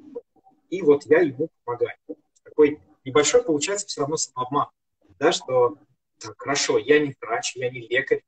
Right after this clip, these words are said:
человеческих душ, я помогаю, но всё равно я субъект, который помогает объекту, который запросил.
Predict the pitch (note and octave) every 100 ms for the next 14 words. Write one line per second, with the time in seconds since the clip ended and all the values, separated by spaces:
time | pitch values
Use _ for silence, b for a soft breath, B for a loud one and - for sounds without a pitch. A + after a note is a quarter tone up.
0 | _ - D3 C#3+ C#3+ - - C3 D3 D3
1 | - - _ _ _ C3 D3+ D3+ C3+ C3
2 | - _ _ C#3 F3 - C#3+ E3 F3 F#3
3 | B2+ D#3+ D#3 - B2+ D3 - _ _ -
4 | _ - - - A#4 - - - - F#3+
5 | - - - - - - - - -